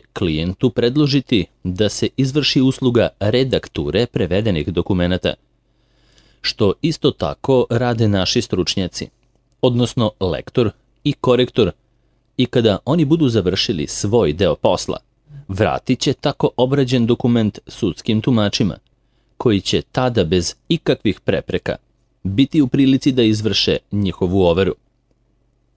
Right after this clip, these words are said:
Iako je za mnogobrojna dokumenta opisani postupak obrade sasvim dovoljan da bi mogla da budu i korišćena u praksi,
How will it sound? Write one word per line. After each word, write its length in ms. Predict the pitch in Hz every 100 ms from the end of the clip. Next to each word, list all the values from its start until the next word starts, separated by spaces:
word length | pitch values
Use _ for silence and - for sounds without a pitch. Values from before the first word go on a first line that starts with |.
| _ _ _ _ _ _ -
Iako 360 | 127 120 -
je 260 | 123 120 110
za 380 | - 101 107 104 -
mnogobrojna 800 | 110 110 123 127 104 95 85
dokumenta 720 | 78 87 - 90 85 87 120 110 _ _
opisani 460 | 117 - 143 139 139
postupak 560 | 139 131 - 143 131 -
obrade 400 | 120 120 123 120
sasvim 640 | 107 - - - 123 101 98
dovoljan 540 | 113 107 127 92 76
da 120 | 78
bi 240 | 78 85 82
mogla 420 | 110 113 135 143
da 120 | 127 120
budu 340 | 131 123 95 -
i 100 | 135
korišćena 680 | - 110 82 82 - 76 69
u 60 | 65
praksi, 460 | - 78 - -